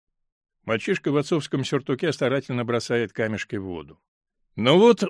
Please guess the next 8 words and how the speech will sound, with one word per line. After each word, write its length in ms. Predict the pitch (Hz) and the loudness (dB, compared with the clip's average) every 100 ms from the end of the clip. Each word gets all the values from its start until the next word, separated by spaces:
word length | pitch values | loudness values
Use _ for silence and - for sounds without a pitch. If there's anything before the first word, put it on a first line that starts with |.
| - | 6
отдому, 840 | 190 233 180 170 202 190 180 147 - | 8 8 6 6 8 8 8 6 0
с 140 | - | -6
лаем 500 | 104 117 165 170 160 | 0 4 6 6 4
и 60 | 143 | 2
в 80 | 127 | 0
недоумении 640 | 131 127 127 135 147 135 | 2 4 4 2 0 2
оглядываясь 600 | 120 117 131 123 120 113 | 0 0 0 0 0 0
назад, 600 | 117 113 113 139 123 - | 0 0 2 0 0 -6